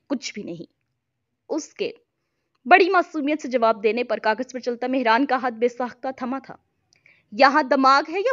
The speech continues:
भूसा?" मेहरान ने उंगली उसके सर पर मारी तो सादिया और अदील ने बामुश्किल अपनी हंसी जब्त की और अब की बार उसे गुस्सा आने के बजाय रोना आ गया था। "मुझे उम्मीद तो नहीं थी तुम अच्छे मार्क्स लोगी, लेकिन अब तो तुम्हारा पास होना भी मुश्किल लगता है। अब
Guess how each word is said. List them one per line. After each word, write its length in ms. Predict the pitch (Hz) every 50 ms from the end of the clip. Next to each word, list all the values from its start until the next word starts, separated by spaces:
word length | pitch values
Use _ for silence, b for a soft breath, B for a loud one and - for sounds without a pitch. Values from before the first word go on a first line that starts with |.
| - -
भूसा?" 500 | 294 330 320 - - 466 - - - - _ _ _ _ -
मेहरान 440 | 254 269 254 233 226 226 233 247 240
ने 100 | 233 226
उंगली 400 | - - 277 277 269 277 320 320
उसके 300 | - - - - - 294
सर 200 | 294 - 370 392 -
पर 100 | 311 233
मारी 240 | 202 190 185 190 220
तो 140 | 220 269 277
सादिया 400 | 269 - 302 330 330 320 320 339
और 80 | 320
अदील 280 | 302 262 233 294 302 262
ने 80 | 277 269
बामुश्किल 480 | 277 269 262 277 269 - - 349 294
अपनी 360 | - - - - 269 277 294 285 -
हंसी 300 | 233 254 - - 269 254
जब्त 320 | 208 202 247 262 262 - -
की 120 | 302 320
और 140 | 311 - 247
अब 100 | 254 240
की 120 | - - 262
बार 160 | 220 226 226
उसे 180 | 247 - - 233
गुस्सा 260 | 220 220 - - 254
आने 220 | 247 233 214 214
के 160 | 208 - 254
बजाय 360 | 240 294 208 214 190 190 - - _ _ _ _ _ _ _ -
रोना 240 | 254 269 269 277 269
आ 140 | 254 220 220
गया 200 | 220 330 339 311
था। 220 | - - - _ _ _ _ _ _ _ _ -
"मुझे 240 | 277 320 262 - 392
उम्मीद 500 | - - 277 277 277 302 339 339 - -
तो 60 | 427
नहीं 220 | 392 285 277 269 269
थी 120 | 233 330
तुम 180 | 349 415 392 285 - -
अच्छे 280 | 262 - - - 359
मार्क्स 440 | 370 311 277 262 269 269 - - -
लोगी, 520 | 330 349 339 302 370 381 415 - - _ _ _ -
लेकिन 300 | 226 277 311 - 370 262 -
अब 120 | - 311 -
तो 60 | 453
तुम्हारा 280 | 427 440 359 349 330 339
पास 360 | 339 - 262 269 349 - -
होना 160 | 359 339 359
भी 200 | 311 254 285 381
मुश्किल 320 | 392 415 339 - - 415 370
लगता 300 | 330 349 349 - 480 453 -
है। 100 | 262 - _ _ _ -
अब 120 | 277 254